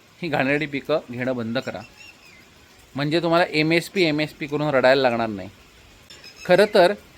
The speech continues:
शेतकऱ्याच्या मुलाला तुपा लोण्यामध्ये ओ-, लोळता आलं पाहिजे, कारण शहरातल्या माणसाकडे जमीन नसते, त्यामुळे गाय नसते आणि त्यामुळे दूध नसतं आणि त्यांचं एक लिटर दूध कसं बसं घेतो.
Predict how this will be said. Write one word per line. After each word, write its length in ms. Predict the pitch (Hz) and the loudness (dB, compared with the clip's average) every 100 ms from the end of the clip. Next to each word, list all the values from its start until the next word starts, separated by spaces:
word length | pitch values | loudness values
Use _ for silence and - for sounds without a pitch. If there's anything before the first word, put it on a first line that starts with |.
| - | -4
शेतकऱ्याच्या 520 | 160 - 190 185 202 | -4 0 0 2 0
मुलाला 420 | 185 160 151 156 170 - - - - - | 0 0 2 0 -4 -20 -20 -20 -20 -14
तुपा 340 | - 143 170 175 | -10 -2 2 4
लोण्यामध्ये 520 | 151 139 151 151 151 | 2 0 -2 -2 -2
ओ-, 220 | 143 123 | -2 -2
लोळता 440 | 120 117 120 117 135 | -2 0 2 4 4
आलं 140 | 120 | 4
पाहिजे, 460 | 107 92 87 - - - - - - - - - - - - - | 0 -6 -8 -16 -20 -20 -20 -20 -20 -20 -20 -20 -20 -20 -20 -2
कारण 180 | 147 165 | 0 0
शहरातल्या 480 | 160 139 147 165 170 | 0 2 2 0 -2
माणसाकडे 360 | 151 160 160 | -2 -4 -4
जमीन 320 | 143 139 156 | -2 0 0
नसते, 400 | 165 143 - 127 | -2 -4 -4 -2
त्यामुळे 380 | 120 - 131 143 | -2 -6 -8 -6
गाय 280 | 131 120 135 | 0 2 2
नसते 440 | 143 131 - 131 | 0 -4 -8 -4
आणि 200 | 123 120 | -2 -2
त्यामुळे 220 | 120 131 131 | -4 -6 -6
दूध 220 | 135 143 | -6 -6
नसतं 360 | 135 123 - | -6 -8 -6
आणि 180 | 120 120 | -4 -4
त्यांचं 300 | 123 131 117 | -6 -8 -8
एक 240 | 143 135 143 | -6 -6 -6
लिटर 220 | 135 143 | -6 -6
दूध 160 | 131 | -6
कसं 280 | 127 123 139 | -6 -8 -12
बसं 180 | 123 - | -12 -6
घेतो. 380 | 120 117 127 | -6 -4 -6